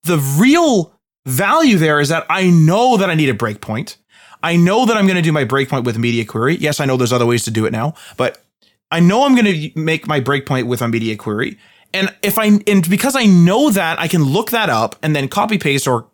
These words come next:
copy just an example of, of a media query,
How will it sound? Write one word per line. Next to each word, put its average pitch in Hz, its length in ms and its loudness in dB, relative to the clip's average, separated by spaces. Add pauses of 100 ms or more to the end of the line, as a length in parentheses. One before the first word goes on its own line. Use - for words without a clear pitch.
copy 175 440 -2 (220)
just 190 160 -4
an 185 40 0
example 156 680 -2
of, 135 260 0 (320)
of 143 160 0
a 135 60 0
media 127 280 2
query, 117 400 -2